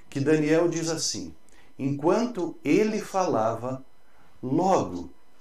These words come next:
me senti mais forte." Olha que coisa maravilhosa. Aqui, a palavra do Senhor, ela nos ensina coisas tremendas.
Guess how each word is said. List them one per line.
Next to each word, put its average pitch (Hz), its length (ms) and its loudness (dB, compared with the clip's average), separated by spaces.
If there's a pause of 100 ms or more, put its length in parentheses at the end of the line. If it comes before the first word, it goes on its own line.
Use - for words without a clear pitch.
(160)
me 143 220 2
senti 131 680 0 (320)
mais 113 300 -4
forte." - 500 -12 (840)
Olha 202 180 4
que 185 160 -2
coisa 147 720 0 (240)
maravilhosa. 117 1080 -2 (520)
Aqui, 151 580 0 (160)
a 127 140 -2
palavra 151 380 2
do 147 120 -4
Senhor, 139 560 0 (240)
ela 135 220 -2
nos 139 180 2
ensina 143 400 0
coisas 135 380 -2
tremendas. 104 840 -8